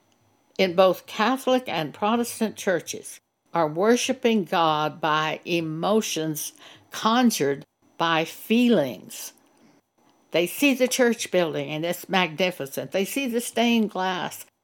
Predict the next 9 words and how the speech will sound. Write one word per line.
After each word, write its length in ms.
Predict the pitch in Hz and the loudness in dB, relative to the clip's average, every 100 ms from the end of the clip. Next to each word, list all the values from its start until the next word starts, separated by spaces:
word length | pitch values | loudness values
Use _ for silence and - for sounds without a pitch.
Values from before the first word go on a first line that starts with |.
| - | -6
and 200 | 196 202 | -2 0
it's 260 | 214 - | -2 -4
magnificent. 840 | 196 185 170 190 185 - 165 - 151 | -4 -4 -4 -4 -4 -6 -10 -10 -4
And 160 | 196 | 0
it 180 | 247 247 | 2 0
causes 520 | - 233 226 220 202 | -2 0 0 0 -4
them 180 | 190 196 | 0 -2
to 160 | 190 190 | -2 -6
feel 480 | - 202 196 185 | -2 0 2 0